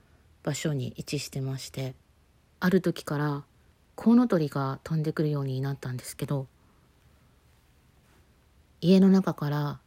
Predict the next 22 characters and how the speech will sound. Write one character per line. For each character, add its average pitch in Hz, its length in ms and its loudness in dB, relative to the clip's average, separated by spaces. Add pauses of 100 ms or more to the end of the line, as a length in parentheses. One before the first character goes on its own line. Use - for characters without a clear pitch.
(140)
庭 156 300 0
を 151 220 -4 (220)
見 139 100 -6
渡 143 300 -4
し - 80 -14
て、 147 260 -6 (720)
そ - 140 0
の 180 120 8
向 180 120 4
こ - 200 2
う 190 80 4
側 190 320 4
の 226 300 2 (720)
田 160 120 -2
ん 147 60 2
ぼ 147 140 -2
の 139 220 -4
あ 156 60 -4
ぜ 143 140 -4
と 131 140 -16
か 127 160 -10
に、 135 260 -6